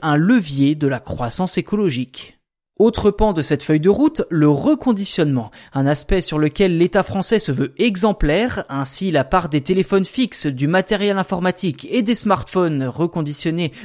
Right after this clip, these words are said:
ou de seconde main achetés par les services publics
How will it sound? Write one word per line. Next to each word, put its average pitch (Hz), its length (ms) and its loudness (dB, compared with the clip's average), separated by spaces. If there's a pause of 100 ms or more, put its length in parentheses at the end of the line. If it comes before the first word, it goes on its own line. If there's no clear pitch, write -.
(140)
ou 240 140 4
de 160 120 2
seconde 190 400 0
main 156 320 0
achetés 170 400 -2
par 117 200 -6
les 120 80 -6
services 165 400 -4
publics 175 440 -2